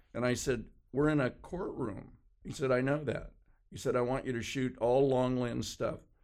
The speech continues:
And he said, "Certainly you can go a little wider when you're trying to show the whole audience, but I still want that feeling of long lens." And what it meant was if the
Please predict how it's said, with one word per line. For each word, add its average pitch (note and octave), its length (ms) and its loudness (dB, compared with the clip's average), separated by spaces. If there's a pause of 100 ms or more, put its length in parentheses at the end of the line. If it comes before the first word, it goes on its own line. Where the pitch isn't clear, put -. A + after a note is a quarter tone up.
(260)
And B2 80 0
he C3+ 80 2
said, B2 300 2 (440)
"Certainly D3 560 4
you B2+ 140 2
can B2+ 180 0
go B2+ 180 6
a - 60 8
little C#3 260 10
wider A#2+ 360 6
when A#2+ 180 0
you're A2+ 120 0
trying B2+ 280 0
to A2+ 60 0
show B2 240 2
the A2 160 4
whole A#2+ 220 4
audience, A#2+ 500 4
but A2+ 160 -4
I A#2 80 0
still D#3+ 300 0
want C#3 260 4
that G#2+ 200 0
feeling C3 440 0
of G2+ 140 -6
long A#2 320 0
lens." A#2 480 -2 (160)
And B2 220 -2 (260)
what C#3+ 180 6
it C#3 120 6
meant F3+ 320 0
was B2+ 340 2 (100)
if C3+ 140 2 (280)
the C3 200 0